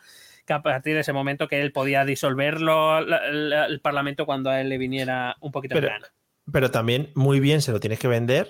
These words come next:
Speaker 2: ¿no?, al pueblo para que en un referéndum tú salgas victorioso en algo que se ve clarísimamente que es buscando tu propio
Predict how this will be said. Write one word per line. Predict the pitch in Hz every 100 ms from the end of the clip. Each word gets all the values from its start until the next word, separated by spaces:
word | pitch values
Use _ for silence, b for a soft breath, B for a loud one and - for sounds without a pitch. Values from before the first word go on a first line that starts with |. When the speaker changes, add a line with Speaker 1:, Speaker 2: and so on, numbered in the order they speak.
| -
Speaker 2:
¿no?, | 127 165
al | 120
pueblo | - 127 165 160
para | 107 -
que |
en | 104
un | 107
referéndum | 113 117 113 120 139 139
tú | 143
salgas | 139 120 117
victorioso | 120 127 120 123 143
en | 117
algo | 113 139 - - _ _ _ - - -
que |
se | 123 117
ve | 113
clarísimamente | 127 127 131 120 123 135 147
que | 127 131 139
es |
buscando | 131 123 135 131 113
tu | 117
propio | 123 117 117 110 110 107 107